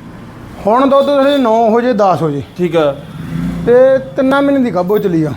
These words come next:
Speaker 2: ਚੈੱਕ ਪਾਸ ਆ?
Speaker 1: ਮੈਂ ਕਰਾਈ ਆ ਚੈੱਕ, ਆਪ ਮੈਂ ਕਰਾਈ ਆ।
Speaker 2: ਠੀਕ ਆ ਬਾਈ, ਠੀਕ ਆ। ਤੇ ਬਾਈ ਫਿਰ ਚ-, ਚੋਣ ਚਾਣ ਕਿਵੇਂ ਲੱਗਾ?
Speaker 1: ਚੋਣ ਚਾਣ ਬਹੁਤ ਪੋਲਾ, ਪਰ ਉਹ ਮਿਲਦੀ ਬੁੜੀਆਂ ਤੋਂ ਆ ਭਰਾਵਾ।
Speaker 2: ਬੁੜੀਆਂ
Speaker 1: ਮੈਂ
Speaker 2: ਤੋਂ?
Speaker 1: ਨਹੀਂ ਚੋਂਦਾ ਗਾ।
Speaker 2: ਠੀਕ ਆ ਬਾਈ, ਸਿਆਣੀ ਗੱਲ।
Speaker 1: ਠੀਕ ਆ ਨਾ ਗੱਲ?
Speaker 2: ਦੁੱਧ
Speaker 1: ਹਜੇ ਆ
Speaker 2: ਅੱਠ
Speaker 1: ਮੈਂ ਤਾਂ
Speaker 2: ਕਿਲੋ ਹੈ?
Speaker 1: ਦਸ ਕਿਲੋ ਹੋਊਗਾ ਥੱਲੇ।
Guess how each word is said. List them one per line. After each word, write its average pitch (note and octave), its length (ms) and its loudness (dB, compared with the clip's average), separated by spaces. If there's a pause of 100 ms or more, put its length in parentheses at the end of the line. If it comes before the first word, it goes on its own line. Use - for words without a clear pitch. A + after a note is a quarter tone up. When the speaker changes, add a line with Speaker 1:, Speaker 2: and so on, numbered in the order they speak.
Speaker 2:
ਚੈੱਕ F3+ 200 -2
ਪਾਸ E3 340 0
ਆ? C3 80 -8 (160)
Speaker 1:
ਮੈਂ G3+ 160 2
ਕਰਾਈ A3 260 4
ਆ A3 40 2
ਚੈੱਕ, G#3 240 0
ਆਪ G#3 320 2
ਮੈਂ A3 140 0
ਕਰਾਈ F3+ 340 0
ਆ। F3+ 120 0 (140)
Speaker 2:
ਠੀਕ D3+ 160 -4
ਆ C3+ 60 -4
ਬਾਈ, B2 260 -8
ਠੀਕ B2+ 160 -12
ਆ। A#2 40 -12 (360)
ਤੇ F#3 240 4
ਬਾਈ G3 220 2
ਫਿਰ F#3+ 400 -2
ਚ-, F3 140 -2
ਚੋਣ F#3 280 2
ਚਾਣ F3+ 260 2
ਕਿਵੇਂ E3 300 -2
ਲੱਗਾ? C#3+ 320 -4 (460)
Speaker 1:
ਚੋਣ A#3+ 260 4
ਚਾਣ B3+ 160 4
ਬਹੁਤ G#3 260 2
ਪੋਲਾ, A#3 320 2
ਪਰ B3 160 0
ਉਹ B3+ 140 2
ਮਿਲਦੀ A3+ 360 0
ਬੁੜੀਆਂ A#3 360 0
ਤੋਂ A3+ 140 0
ਆ A3 60 0
ਭਰਾਵਾ। G#3+ 320 0 (220)
Speaker 2:
ਬੁੜੀਆਂ D#3+ 280 -4
Speaker 1:
ਮੈਂ G#3+ 140 4
Speaker 2:
ਤੋਂ? A3 80 2
Speaker 1:
ਨਹੀਂ A#3 100 4
ਚੋਂਦਾ A#3 340 2
ਗਾ। B3 140 0 (180)
Speaker 2:
ਠੀਕ C#3+ 180 -6
ਆ B2+ 40 -6
ਬਾਈ, A#2+ 160 -10 (140)
ਸਿਆਣੀ C#3+ 260 -6
ਗੱਲ। B2+ 80 -10
Speaker 1:
ਠੀਕ G#3+ 160 2
ਆ C4 40 4
ਨਾ C#4+ 120 4
ਗੱਲ? C4+ 160 4
Speaker 2:
ਦੁੱਧ A#3 120 2
Speaker 1:
ਹਜੇ A#3 100 2
ਆ B3+ 120 4
Speaker 2:
ਅੱਠ C4+ 60 0
Speaker 1:
ਮੈਂ C4+ 120 0
ਤਾਂ C#4 100 0
Speaker 2:
ਕਿਲੋ G3+ 140 -2
ਹੈ? B3+ 140 -6 (280)
Speaker 1:
ਦਸ A#3 360 2
ਕਿਲੋ C4+ 260 2
ਹੋਊਗਾ C4 240 2
ਥੱਲੇ। C#4 380 2